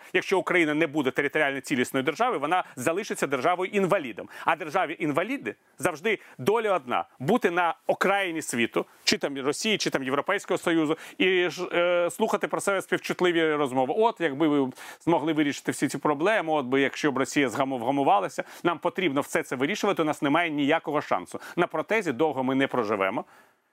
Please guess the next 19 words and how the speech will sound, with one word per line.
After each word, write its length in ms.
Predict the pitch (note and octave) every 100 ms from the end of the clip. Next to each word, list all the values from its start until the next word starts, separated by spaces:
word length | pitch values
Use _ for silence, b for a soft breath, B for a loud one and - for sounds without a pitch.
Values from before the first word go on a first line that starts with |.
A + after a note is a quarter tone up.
| b b
І 60 | C#3+
я 120 | D3+
дуже 300 | E3+ E3 D3+ F#3 -
бажаю 380 | C3 C#3+ F3+
вам, 140 | C#3 B2+ B B B
дорогі 280 | C3 C3 C3+
друзі, 260 | C3 A2+ A2
закінчуючи 600 | C#3 F3 E3 C3+ G#2+ -
цю 120 | C3
розмову, 320 | B2 F3 F3
щоб 160 | - C3+
ви 60 |
завжди 280 | C3+ A#2+ D#3
були 220 | D3 C#3
здоровими, 720 | A#2+ C3+ C#3 A#2+ G#2+ B2+ F3 - _ _ _ -
без 200 | F3 -
протезів 460 | E3 F3 C#3+ C#3
в 60 | A#2
душі 420 | C#3+ - -